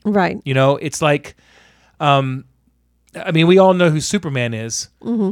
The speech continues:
Speaker 2: but you had Superman with basically no development going on, and then you're just supposed to go, "Oh, hey, I love this guy."
Speaker 1: Right.
Speaker 2: Or, or it, it, it, it was, it, and even though, like you said, Deadshot is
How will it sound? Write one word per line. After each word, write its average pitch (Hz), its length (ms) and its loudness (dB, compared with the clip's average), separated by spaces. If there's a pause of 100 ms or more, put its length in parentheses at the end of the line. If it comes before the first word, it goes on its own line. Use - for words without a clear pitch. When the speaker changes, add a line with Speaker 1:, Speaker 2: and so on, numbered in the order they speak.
(140)
Speaker 2:
but 151 260 2 (480)
you 156 160 -4
had 156 200 0
Superman 151 600 -4
with 135 220 -4 (160)
basically 147 440 -2
no 151 220 0
development 139 580 -4
going 127 240 -6
on, 120 460 -6
and 135 160 -8
then 139 140 -6
you're 139 80 -8
just 135 180 -8
supposed 160 200 -4
to - 40 -16
go, 294 320 -4
"Oh, 220 40 0
hey, 233 200 -2
I 202 60 0
love 226 240 -4
this 196 160 -6
guy." 113 320 -10 (440)
Speaker 1:
Right. - 220 2
Speaker 2:
Or, 139 140 0
or 151 360 0 (240)
it, 170 380 -2
it, 160 220 -4 (240)
it, 160 180 -4 (240)
it 165 180 -2
was, 160 300 2
it, 151 180 -6
and 170 220 -4
even 202 300 -4
though, 175 180 4 (180)
like 151 220 0
you 143 60 -4
said, 147 260 0
Deadshot 147 600 0
is 147 580 -2